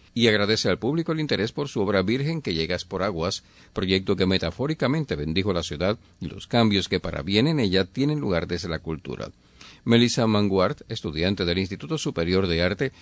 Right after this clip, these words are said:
considera muy pertinente la selección del edificio otrora Palacio de Justicia para las exposiciones,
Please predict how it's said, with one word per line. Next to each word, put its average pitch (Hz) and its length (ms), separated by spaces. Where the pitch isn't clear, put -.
considera 160 420
muy 123 180
pertinente 117 720
la 71 140
selección 101 500
del 90 140
edificio 120 560
otrora 104 440
Palacio 76 360
de 80 80
Justicia 104 560
para 92 240
las 69 180
exposiciones, 87 760